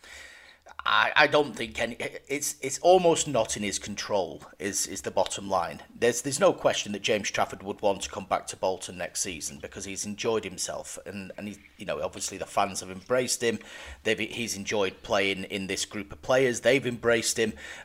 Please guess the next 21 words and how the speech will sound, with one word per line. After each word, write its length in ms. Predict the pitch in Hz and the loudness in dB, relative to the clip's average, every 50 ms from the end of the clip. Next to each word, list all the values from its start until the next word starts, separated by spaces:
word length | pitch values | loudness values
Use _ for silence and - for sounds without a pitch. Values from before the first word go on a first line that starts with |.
| - - | 2 4
and 240 | 117 120 113 110 104 | 4 4 4 2 0
suddenly 540 | - - - - 147 139 135 120 110 110 110 | -2 -2 4 6 6 6 6 2 0 0 0
he's 180 | 104 90 - | 0 -2 4
not 200 | 143 139 123 - | 4 4 6 6
a 60 | 117 | 4
young 360 | 117 113 120 113 113 113 110 104 | 4 4 4 4 4 2 -2 -6
kid 260 | - - - 120 107 | -6 -6 -6 -2 -2
who's 140 | 110 101 - | -2 -2 0
got 100 | 120 104 | 0 -2
to 80 | 98 | 0
prove 240 | - - 156 151 120 | 2 2 4 4 4
himself. 460 | 101 104 101 - - 104 107 104 - | 2 -2 -2 2 4 4 4 4 2
He's, 200 | 120 110 101 - | -2 -4 -4 -4
he's 220 | - - 117 107 120 | -4 -4 -6 -6 -2
an 40 | |
established 640 | 107 - - - 117 104 - 104 101 95 - - - - | 0 0 2 4 4 2 4 2 0 0 0 -2 0 4
goalkeeper, 460 | 120 139 147 135 - - - - 92 | 4 6 6 4 0 -6 -10 -8 -8
which 200 | 90 - - 107 | -4 -4 -4 -4
is 80 | 95 | -4
great. 580 | - - 120 117 110 98 82 - - - - - - - - - - - - - - - | -6 -2 2 4 4 4 4 0 -2 -4 -4 -4 -6 -12 -18 -16 -16 -14 -14 -16 -10 0
Um, 460 | - 101 107 107 107 107 110 107 110 | 4 6 6 8 6 4 0 -2 -6